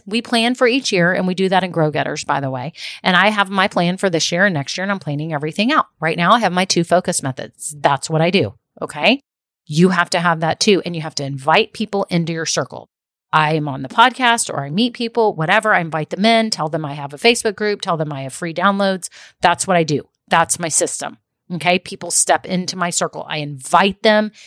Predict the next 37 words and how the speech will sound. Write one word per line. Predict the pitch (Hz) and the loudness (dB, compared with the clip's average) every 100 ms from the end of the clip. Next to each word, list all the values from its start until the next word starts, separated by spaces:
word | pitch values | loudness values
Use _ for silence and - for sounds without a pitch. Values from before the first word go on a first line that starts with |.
| - _ | -20 _
into | 202 196 196 | 2 2 2
my | 190 | -2
circle. | 185 180 | -2 -4
I | 143 | -4
don't | 147 180 208 | -4 -6 -4
just | 294 - | -4 2
show | 370 | 4
up | 392 415 | 4 4
every | 359 233 | 0 2
day. | 185 165 165 _ _ - _ _ | 2 2 -2 _ _ -20 _ _
I | |
show | - - 180 247 | -8 0 6 8
up | 285 262 - - _ _ _ | 8 4 -2 -20 _ _ _
and | 165 | -6
I'm | 170 | -6
inviting | 156 151 135 170 175 170 175 | -6 -10 2 2 4 -2 -4
them | 170 165 | -2 -2
in, | 123 120 _ _ | -2 -8 _ _
okay, | 160 175 202 277 - | -6 2 4 2 -4
to | 170 | -4
get | 170 | -2
into | 170 156 | -2 -2
my | 165 | -4
circle, | - 175 135 - | 0 -2 -2 0
opting | 160 165 - 170 | 2 2 0 0
in. | 175 143 - _ - - - | 0 -2 -10 _ -20 -18 0
Okay. | 196 | 2
Then | 202 196 185 | 2 -2 -6
E | 247 285 233 226 | 0 2 2 -2
is | 202 175 | -2 0
evaluating | 160 151 156 156 160 160 | 4 4 4 -2 -4 -4
results. | 175 202 185 - | 0 2 2 -2
Do | 175 151 | -6 -4
I | - 202 | 4 4
like | 247 208 165 - | 6 2 0 -8
what's | - | -10
happening? | 151 139 131 117 | -10 -10 -12 -14